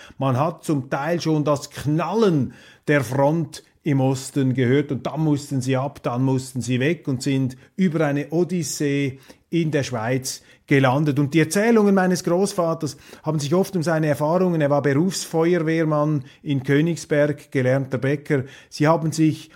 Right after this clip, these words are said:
um seine Eindrücke von diesem, äh, Krieg gedreht. Die Zerstörung Königsbergs durch die Bombardierung neunzehnhundertvierundvierzig durch die Briten, der brennende Fluss,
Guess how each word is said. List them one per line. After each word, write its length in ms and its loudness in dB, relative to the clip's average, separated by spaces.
um 400 4
seine 540 -2
Eindrücke 540 0
von 180 -2
diesem, 400 -2
äh, 160 -10
Krieg 520 0
gedreht. 480 2
Die 100 0
Zerstörung 600 2
Königsbergs 840 0
durch 180 -2
die 120 -4
Bombardierung 640 0
neunzehnhundertvierundvierzig 920 -2
durch 180 0
die 140 -4
Briten, 360 0
der 120 0
brennende 520 0
Fluss, 560 -2